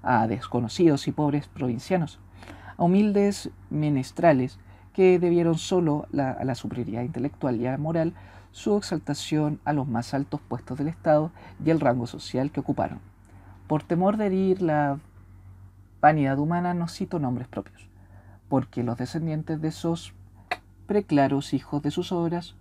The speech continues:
hoy después de dos o tres generaciones de configuración histórica, presumirán acaso venir de las estrellas o de los reyes godos. Los pensadores de ahora nos hablan de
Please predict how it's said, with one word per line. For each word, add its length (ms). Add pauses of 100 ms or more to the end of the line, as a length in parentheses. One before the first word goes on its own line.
hoy 160
después 340
de 120
dos 240
o 40
tres 160
generaciones 560
de 120
configuración 560
histórica, 480 (480)
presumirán 540
acaso 380
venir 380 (320)
de 100
las 200
estrellas 680
o 140
de 80
los 160
reyes 260
godos. 460 (560)
Los 300
pensadores 580
de 60
ahora 360
nos 260
hablan 520
de 280